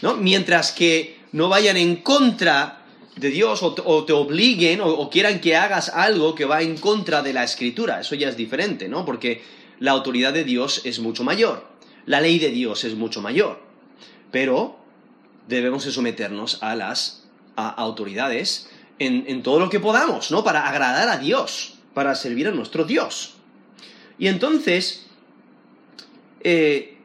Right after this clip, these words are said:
llega al, al versículo siete, donde, bueno, a, a, acaba de mencionar la idea de, de pagar los impuestos o los tributos.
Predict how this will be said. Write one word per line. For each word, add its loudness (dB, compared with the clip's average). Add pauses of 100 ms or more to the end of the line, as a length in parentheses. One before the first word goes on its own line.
(160)
llega 4
al, 2
al -4
versículo 2
siete, 0 (1500)
donde, 2
bueno, 2
a, -4
a, -4
acaba 4
de 4
mencionar 2
la 2
idea 2
de, 0
de 2
pagar 0
los 0
impuestos -2
o 2
los -2
tributos. 0